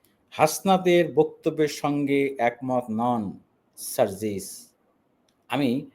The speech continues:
এই মুহূর্তে মানব জমিনটা কোট করছি, মানব জমিন অনলাইন কিছুক্ষণ আগে সার্জিসের এই স্ট্যাটাসটা ওপেন করেছে। সেখানে, সেখানে সার-, সার্জিস কি লিখেছে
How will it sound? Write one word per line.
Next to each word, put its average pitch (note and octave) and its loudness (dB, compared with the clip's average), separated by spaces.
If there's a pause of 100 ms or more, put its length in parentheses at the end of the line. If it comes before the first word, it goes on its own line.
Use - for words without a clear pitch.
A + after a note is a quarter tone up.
(680)
এই B2 4
মুহূর্তে C#3+ -2
মানব C#3+ 2
জমিনটা C#3+ 0
কোট A#2 -2
করছি, - -6
মানব A#2 -2
জমিন B2 0
অনলাইন B2+ -2 (460)
কিছুক্ষণ D#3 -4
আগে G#2+ 0 (800)
সার্জিসের C3+ 2
এই A#2 2 (640)
স্ট্যাটাসটা C3 0 (420)
ওপেন A#2 2
করেছে। G2 -4 (800)
সেখানে, D3+ 0 (760)
সেখানে D3 0
সার-, A#2+ 0
সার্জিস B2+ 4
কি G#3 -4
লিখেছে D3 -2